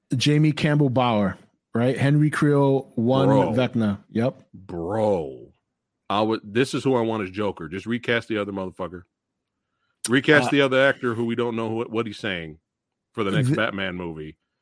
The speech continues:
Speaker 1: this
Speaker 2: And he
Speaker 1: guy
Speaker 2: was in, he wa-, he was in fucking makeup, so it doesn't matter. <laughs> It's just, this, this is who I want. Hashtag Jamie as the, as the Joker.
Speaker 1: Jamie Campbell Bower as the Joker. Yeah,
Speaker 2: Just
Speaker 1: he,
Speaker 2: hashtag
Speaker 1: um,
Speaker 2: it.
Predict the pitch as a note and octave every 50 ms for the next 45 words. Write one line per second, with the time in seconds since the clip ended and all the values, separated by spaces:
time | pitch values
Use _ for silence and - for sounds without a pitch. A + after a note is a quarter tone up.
0 | _ _ - A#2 A2 C#3 C3+ A2+ C3 C#3 C#3 C3+ B2+ B2+ B2 B2 A#2 A2+ A2+ -
1 | G2 - - _ - D3 E3 D#3 E3 D3+ - E3+ E3 D3 D#3+ D3+ D#3 D#3+ D#3+ C3
2 | B2 A2 G2+ - B2 B2 B2+ A#2+ B2+ A#2+ B2 B2 A#2+ G#2 F#2+ F2+ - - - -
3 | - - - B3 - G3 F3 - E3 D#3 B2+ - _ - - - - _ _ A2+
4 | C#3+ F#3+ G#3 - - - D3 F3 F#3 - G#3+ F#3+ - F3+ F3+ E3+ E3+ D#3+ D3+ D#3
5 | E3 D3+ F2+ - _ _ B2 C3+ D3 D3 - - E3 D3 C#3 C3 A2+ G2+ G#2 A#2
6 | C3 C#3+ D3 D3 D3 C#3+ D3 E3 - A#2+ B2 B2 B2 A#2+ G#2+ G#2 G#2+ A2+ A2 G#2+
7 | A2 A#2 _ - A2 A#2 A2 G#2+ G2 - B2+ B2 A2+ - - D#2 - _ _ _
8 | _ - A#2 A2 A#2+ B2+ C#3 D3 - D#3+ D3 D3 D3+ D3+ C#3+ C#3+ C#3 C3 C3 C3
9 | B2+ A2 A#2 A#2+ A#2 A2 A#2 G#2+ G#2+ A#2+ A2+ G#2 - G#2 G#2 G#2 A2 A#2 A#2+ A2+
10 | A2 G#2+ A2 B2+ D3 D#3+ E3 F3 F3 E3 D#3 D3+ D3 C#3 C3